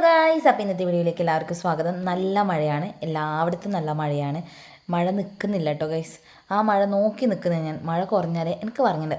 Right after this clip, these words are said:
വർക്കിന് ഇറങ്ങാൻ പറ്റുള്ളൂ. എൻ്റെ വർക്ക് പുറത്ത് ഫീൽഡ് വർക്ക് ആയതുകൊണ്ട് പൊതുവേ മഴയും വെയിലും ഒക്കെ നോക്കേണ്ടി വരുന്നു കേട്ടോ. പക്ഷേ എന്നാലും ഞാൻ വർക്കിന് ഇറങ്ങും കേട്ടോ. രാവിലെ തന്നെ നല്ല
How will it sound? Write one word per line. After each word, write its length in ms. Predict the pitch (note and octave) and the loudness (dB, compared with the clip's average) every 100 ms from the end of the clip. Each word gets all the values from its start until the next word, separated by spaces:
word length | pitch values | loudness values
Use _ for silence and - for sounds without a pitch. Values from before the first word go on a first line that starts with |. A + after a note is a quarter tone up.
| D#3+ | -4
വർക്കിന് 300 | D3+ - E3+ | -4 -4 -4
ഇറങ്ങാൻ 240 | D3 D3 D3 | -2 -4 -4
പറ്റുള്ളൂ. 320 | D3 D3 D#3 E3+ - | -4 -4 -6 -8 -8
എൻ്റെ 240 | D3+ D3+ G3 | -6 -2 -2
വർക്ക് 300 | F#3+ E3+ G#3+ B3+ _ _ - | -4 -6 -10 -12 _ _ -6
പുറത്ത് 320 | D#3+ D3+ F3+ F3+ | -6 -4 -6 -6
ഫീൽഡ് 260 | D#3+ D#3+ E3 | -4 0 0
വർക്ക് 220 | E3 D#3+ | -2 -4
ആയതുകൊണ്ട് 360 | D3+ D3+ D3 F#3 - - - - - - _ - | -2 -2 -2 -4 -6 -20 -20 -20 -20 -20 _ -2
പൊതുവേ 260 | E3+ E3+ E3+ E3 | 0 0 0 -2
മഴയും 420 | D#3 D#3+ E3+ F3+ E3+ | -2 -2 -2 -2 -2
വെയിലും 280 | D#3+ D#3 E3 D#3 | -2 0 -2 -2
ഒക്കെ 320 | - - G3+ E3+ | -10 -6 -4 -2
നോക്കേണ്ടി 360 | D#3 D#3+ D#3 D#3 | -4 -4 -2 -2
വരുന്നു 220 | D3+ D3 | 0 -2
കേട്ടോ. 140 | D3+ E3 | -2 -2
പക്ഷേ 160 | F#3 B3+ | 0 2
എന്നാലും 260 | B3 C4 C4+ | 2 0 2
ഞാൻ 80 | A#3+ | 2
വർക്കിന് 280 | F3+ F#3+ F3 | 0 0 -2
ഇറങ്ങും 180 | D3+ D3 | 0 -2
കേട്ടോ. 140 | D3 C#3+ - - - - G#3 | -4 -6 -14 -20 -20 -4 2
രാവിലെ 280 | G#3 G3+ A3+ A3+ | 4 4 2 2
തന്നെ 280 | F3 E3+ E3+ - D#3+ | 2 2 -4 -4 -2
നല്ല 160 | F3 | -2